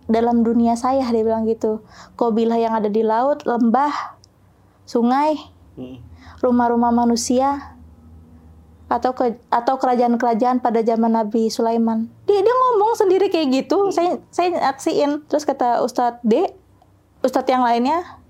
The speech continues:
Speaker 1: "Kalau kamu memang mengetahui kerajaan Sulaiman, bukannya dulu tuh udah ada perjanjian antara jin dan manusia,
Speaker 2: Heeh.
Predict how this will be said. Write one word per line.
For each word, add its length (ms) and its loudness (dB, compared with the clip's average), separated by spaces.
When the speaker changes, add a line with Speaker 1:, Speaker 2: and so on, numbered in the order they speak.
Speaker 1:
"Kalau 300 -2
kamu 320 0
memang 360 2
mengetahui 680 0
kerajaan 460 0
Sulaiman, 500 -2
bukannya 480 0
dulu 320 0
tuh 220 -2
udah 160 0
ada 80 -2
perjanjian 800 0
antara 560 0
jin 280 2
dan 160 2
manusia, 640 0
Speaker 2:
Heeh. 220 -20